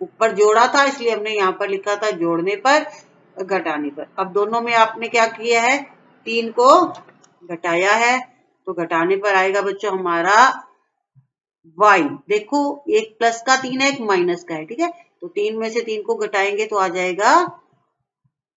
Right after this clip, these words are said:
ज़ीरो। तो ज़ीरो लिखने की आवश्यकता नहीं है बच्चों, आप काट भी सकते हो तीन में से तीन और नहीं भी काटोगे तो भी ये तीन में से तीन घटा हुआ ही माना जाएगा। और दस में से तीन घटाया तो रह गया हमारा सात।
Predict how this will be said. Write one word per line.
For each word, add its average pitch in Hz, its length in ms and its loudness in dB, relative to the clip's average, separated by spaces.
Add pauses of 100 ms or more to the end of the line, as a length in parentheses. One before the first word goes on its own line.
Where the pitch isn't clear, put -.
(320)
ज़ीरो। 233 360 0
तो - 580 -12
ज़ीरो 202 260 2
लिखने 220 260 -4
की 220 120 -4
आवश्यकता 202 460 -4
नहीं 247 180 -4
है 247 80 -4
बच्चों, 254 440 -8
आप 190 180 -4
काट 190 260 0
भी 226 100 -10
सकते 226 280 -8
हो 226 60 -8
तीन 214 220 -10
में 214 80 -14
से 214 120 -10
तीन 226 240 -16 (460)
और 185 500 -2 (200)
नहीं 208 260 0
भी 240 120 -6
काटोगे 233 460 2
तो 208 200 0
भी 240 180 -2 (1040)
ये 220 300 4 (300)
तीन 226 320 -4
में 226 120 -6
से 220 140 -6
तीन 226 260 -6 (100)
घटा 185 260 -2
हुआ 196 260 2
ही 214 160 -2
माना 160 320 -2
जाएगा। 151 280 -12 (120)
और 208 260 2 (580)
दस 277 240 2
में 240 160 -4
से 247 200 2
तीन 233 300 -6
घटाया 202 360 0
तो 196 120 -4
रह 175 160 -2
गया 190 160 0
हमारा 180 420 2
सात। 139 520 -6